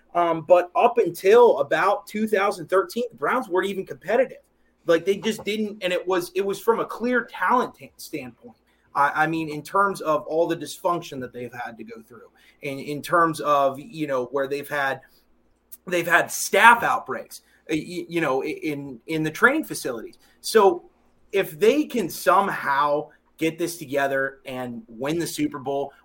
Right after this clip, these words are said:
or even just go back to the A F C Championship again, it would mean more in, now, i-, and even, like,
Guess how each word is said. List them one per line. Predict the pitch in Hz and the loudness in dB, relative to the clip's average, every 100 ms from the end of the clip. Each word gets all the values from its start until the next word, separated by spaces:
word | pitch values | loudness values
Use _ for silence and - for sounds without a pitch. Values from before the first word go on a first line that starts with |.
| - | 0
or | 175 165 | 2 2
even | 196 262 277 156 | 2 0 0 -2
just | 151 - - | -4 -6 -4
go | - 170 - | 2 4 4
back | 123 156 196 | 6 6 6
to | - | 2
the | 143 143 | -6 -2
A | 156 | 0
F | 170 | 0
C | - | -4
Championship | 151 170 175 160 165 147 | -10 -8 -6 -6 -6 -6
again, | 147 143 _ _ | -6 -6 _ _
it | 185 190 | 2 2
would | 220 - 160 | 2 0 0
mean | 160 175 185 190 160 127 | -2 0 0 -2 -4 -8
more | 127 139 160 190 202 202 _ _ | -4 0 2 4 2 -2 _ _
in, | 170 160 156 | -4 -2 -2
now, | 160 180 175 - - _ _ - | 2 4 4 2 -8 _ _ -10
i-, | 190 220 | -8 -2
and | 226 | -2
even, | 240 330 269 190 | 0 2 0 2
like, | 214 185 | 0 0